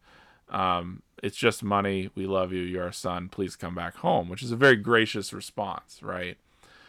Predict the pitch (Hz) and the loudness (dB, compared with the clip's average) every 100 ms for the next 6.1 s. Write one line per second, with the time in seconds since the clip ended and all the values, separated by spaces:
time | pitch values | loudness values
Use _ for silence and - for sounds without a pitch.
0 | - - - 107 98 95 95 104 101 117 | -20 -20 -2 2 4 2 -2 -4 0 6
1 | 107 101 98 - - 123 113 131 123 110 | 8 8 4 -4 -6 -4 4 8 10 8
2 | 101 - 101 92 - 113 101 92 101 104 | 0 0 2 0 -4 -6 -6 -4 -4 0
3 | 104 98 98 95 113 104 98 90 - 95 | 2 2 -2 -8 -4 -4 -4 -10 -2 0
4 | 92 - - 101 90 85 90 _ _ _ | 0 -6 -10 -8 -6 -8 -14 _ _ _
5 | _ _ _ _ - 92 90 87 82 82 | _ _ _ _ -6 -4 -2 -4 -8 -14